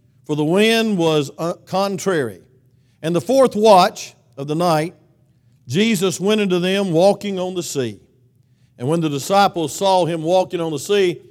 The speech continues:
they were troubled, saying, 'Is it a spirit?' And they cried out for fear.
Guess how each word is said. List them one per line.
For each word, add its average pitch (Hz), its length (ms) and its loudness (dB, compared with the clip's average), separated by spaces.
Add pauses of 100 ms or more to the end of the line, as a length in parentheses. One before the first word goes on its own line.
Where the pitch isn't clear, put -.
(260)
they 151 140 -2
were 151 140 0
troubled, 233 480 4 (480)
saying, 160 440 -4 (400)
'Is 151 200 -6
it 180 100 0
a 175 80 -2
spirit?' 220 520 -2 (880)
And 139 100 -14
they 135 80 -6
cried 170 300 0
out 165 220 0
for 131 120 -14
fear. 151 460 -2